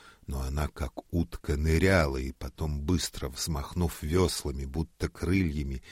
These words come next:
выскакивала из пропасти среди брызгов пены. И вот, я думал, она ударится с размаха об берег и разлетится вдребезги.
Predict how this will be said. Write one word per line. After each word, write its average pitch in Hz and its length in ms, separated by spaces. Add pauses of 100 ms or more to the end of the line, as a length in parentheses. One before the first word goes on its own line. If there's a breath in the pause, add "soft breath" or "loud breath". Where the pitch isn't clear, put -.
(200 loud breath)
выскакивала 82 880
из 71 200
пропасти - 640
среди 76 480
брызгов 78 680 (100)
пены. 69 500 (600 loud breath)
И 85 100
вот, 78 260
я 73 140
думал, 73 320
она 73 220
ударится 76 680
с - 160
размаха 78 640
об 78 220
берег 80 580
и 76 60
разлетится 76 720
вдребезги. 82 800